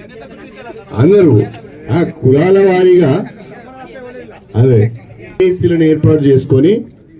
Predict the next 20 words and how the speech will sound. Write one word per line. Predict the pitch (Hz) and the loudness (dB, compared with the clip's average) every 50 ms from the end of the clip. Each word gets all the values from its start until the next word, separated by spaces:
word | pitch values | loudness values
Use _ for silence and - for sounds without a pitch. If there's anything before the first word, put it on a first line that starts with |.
| - _ _ _ _ _ _ _ _ | -20 _ _ _ _ _ _ _ _
ప్రతి | - 160 165 160 | -2 0 2 2
ఒక్కరూ | 196 190 190 185 185 196 214 220 220 | 4 4 4 2 2 0 0 0 2
తెలంగాణ | 220 208 190 190 190 190 185 | 0 0 -2 -2 -2 -2 -2
ఉద్యమంలో | 180 175 175 151 170 170 170 160 | 0 0 0 2 2 2 2 2
పాల్గొన్నారు. | - - 139 131 131 123 117 113 107 101 101 | 2 2 2 2 2 2 2 2 2 2 2
ఇంకా | 110 131 147 - 202 | 0 0 0 0 0
విచిత్రమైన | 190 180 175 175 196 196 - 208 202 202 196 190 | 0 2 2 0 -2 0 0 0 0 0 2 2
ఏందంటే, | 180 175 170 156 143 135 120 113 120 | 2 2 2 2 0 0 -2 -2 0
విషయం | 135 147 151 139 135 131 123 170 165 151 | 2 2 2 2 2 0 2 2 2 2
ఏంటంటే, | 139 120 107 107 98 92 98 127 185 208 - - - - - - - _ _ _ - _ - - - - - - - - - - - | 2 0 0 -2 -2 0 0 0 0 0 -2 -6 -16 -20 -20 -20 -20 _ _ _ -20 _ -20 -20 -20 -20 -20 -20 -20 -20 -12 -4 -2
చిత్తు | - - - - - - | -2 -2 -4 -4 -4 -2
కాగితాలు | 233 240 226 196 202 208 208 208 202 196 190 185 | 0 0 0 2 2 2 2 2 2 2 4 4
ఏరుకునే | 185 180 180 175 180 175 175 175 180 170 | 4 4 2 2 0 -2 -4 -2 -2 0
వాళ్ళు | 165 160 160 160 160 160 156 | 0 0 2 2 2 2 2
కూడా | 143 147 156 156 170 185 220 240 233 - - - _ - _ _ _ _ _ _ _ _ - 110 | 2 2 2 2 2 0 -2 -4 -6 -10 -18 -20 _ -20 _ _ _ _ _ _ _ _ -8 -2
జేఏసీగా | 110 139 165 185 196 196 196 196 196 - 190 180 175 175 | 0 2 4 4 4 4 4 2 0 0 0 0 2 2
ఏర్పడి, | 165 151 147 156 165 156 - - 151 147 156 190 220 220 - - _ _ _ _ - | 4 4 4 4 2 0 0 0 0 0 0 0 -2 -4 -10 -16 _ _ _ _ -4
ఆ | 143 139 - - 170 | -4 -4 -2 0 -2
చిత్తు | 185 185 180 233 | -2 0 0 -2
కాగితాలు | 220 220 214 202 196 196 196 190 185 180 175 | 0 0 0 2 2 2 2 2 2 2 2